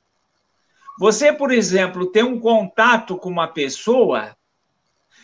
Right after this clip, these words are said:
e você tem um corpo espiritual e esse corpo espiritual irradia, essa pessoa também tem um corpo espiritual e tem uma vibração,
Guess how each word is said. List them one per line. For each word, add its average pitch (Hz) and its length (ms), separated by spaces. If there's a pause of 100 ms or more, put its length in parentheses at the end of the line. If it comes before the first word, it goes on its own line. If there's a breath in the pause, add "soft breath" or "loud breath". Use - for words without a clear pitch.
(140 soft breath)
e 214 200
você 226 600
tem 208 240
um 190 120
corpo 170 440
espiritual 156 800
e 220 120
esse 233 300
corpo 196 360
espiritual 160 680
irradia, 156 840 (480)
essa 233 480
pessoa 185 680
também 233 760
tem 196 160
um 175 160
corpo 175 380
espiritual 156 720
e 185 140
tem 165 100
uma 151 220
vibração, 135 680